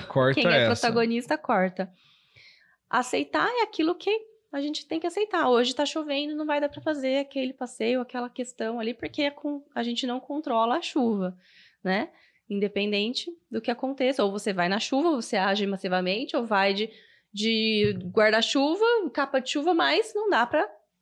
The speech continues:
Speaker 1: mudar isso. Então, tem muita coisa que a gente não pode aceitar. A gente não pode fazer nada, a gente tem que aceitar, né?
Speaker 2: Uhum.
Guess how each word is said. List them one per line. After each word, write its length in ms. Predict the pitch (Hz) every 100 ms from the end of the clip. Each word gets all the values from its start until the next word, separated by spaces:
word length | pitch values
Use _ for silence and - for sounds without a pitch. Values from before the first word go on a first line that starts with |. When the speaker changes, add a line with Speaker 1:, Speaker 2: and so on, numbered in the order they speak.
| _
Speaker 1:
mudar 340 | 247 277 277 302
isso. 440 | 254 190 - 180
Então, 160 | 196 208
tem 100 | 226
muita 220 | 220 247
coisa 240 | 254 247 269
que 60 |
a 40 | 269
gente 180 | 269 254
não 120 | 294
pode 340 | 311 233 220
aceitar. 420 | 190 - - - 190
A 40 |
gente 220 | 190 190
não 80 | 220
pode 380 | 214 214 214 262
fazer 240 | 294 302
nada, 260 | 359 339 370
a 40 |
gente 100 | 381
tem 120 | 381
que 80 | 370
aceitar, 560 | 370 392 381 214 175 - _ _
né? 240 | 190 208 277
Speaker 2:
Uhum. 420 | 147 135 127 127